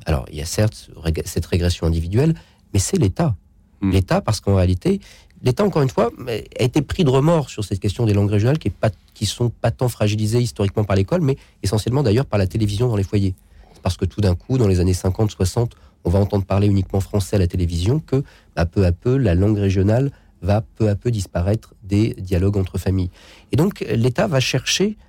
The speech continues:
Speaker 1: à donner des gages en la matière. Et elle va trouver qui ?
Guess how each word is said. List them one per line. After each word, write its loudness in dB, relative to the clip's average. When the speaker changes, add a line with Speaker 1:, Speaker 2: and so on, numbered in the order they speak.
Speaker 1:
à 0
donner 0
des 2
gages 0
en -4
la 2
matière. -2
Et 0
elle 2
va 4
trouver 0
qui ? -8